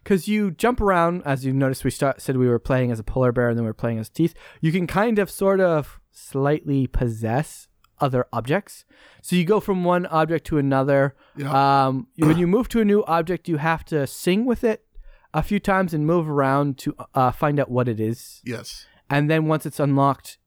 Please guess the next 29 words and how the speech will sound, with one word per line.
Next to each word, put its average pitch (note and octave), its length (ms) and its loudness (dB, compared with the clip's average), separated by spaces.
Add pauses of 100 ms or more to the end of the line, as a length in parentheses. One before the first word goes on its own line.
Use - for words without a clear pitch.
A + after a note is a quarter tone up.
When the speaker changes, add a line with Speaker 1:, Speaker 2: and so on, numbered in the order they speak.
(100)
Speaker 1:
then C3 420 0
you, B2 540 2
oh B2+ 140 -4
man, D3 180 0
I A#2+ 40 0
have A2+ 60 -4
so - 120 -6
much A#3 140 -2
to - 100 -10
talk B2 200 -4
about A2 160 -6
this A2 140 -12
game. G#2+ 160 -6
It's A2+ 140 -10
weird. A#2+ 160 2
Speaker 2:
Yes. - 180 -14 (240)
Speaker 1:
Uh, D#3 220 0 (320)
then F#3+ 240 0
you, G3 480 -2 (280)
uh, C#3+ 680 0
then E3+ 160 0
you G3 120 0
can G3+ 160 -2
actually F#3 320 -2
ascend E3 360 0
and D#3 120 -2
descend C#3+ 360 -2
some C3 220 -2
more. C#3 420 0